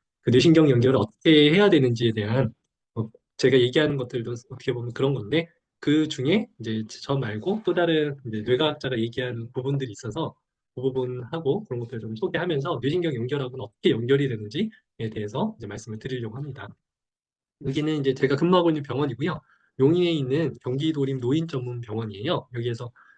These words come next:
신경과 이제 원장으로 근무를 하고 있습니다. 이백 병상이 되는 치매 위주의 병상을 운영을 하고 있고요. 어, 저는 여기서 봉급을 받고 있는 거죠.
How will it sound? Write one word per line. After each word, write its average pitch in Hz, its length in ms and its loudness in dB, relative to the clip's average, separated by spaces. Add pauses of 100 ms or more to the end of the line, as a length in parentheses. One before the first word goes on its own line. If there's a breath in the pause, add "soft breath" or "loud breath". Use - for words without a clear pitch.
(160 soft breath)
신경과 180 680 -2 (120)
이제 107 100 -10
원장으로 120 600 -6
근무를 104 500 -10
하고 170 180 -6
있습니다. 98 400 -12 (440 loud breath)
이백 139 280 -6
병상이 135 680 -4
되는 139 220 -6
치매 190 520 0
위주의 120 880 -8
병상을 117 480 -6
운영을 117 520 -6
하고 156 160 -10
있고요. 151 300 -8 (520 soft breath)
어, 113 80 -10
저는 127 240 -6
여기서 120 220 -6
봉급을 175 440 4
받고 - 240 -6
있는 110 180 -6
거죠. 120 340 -8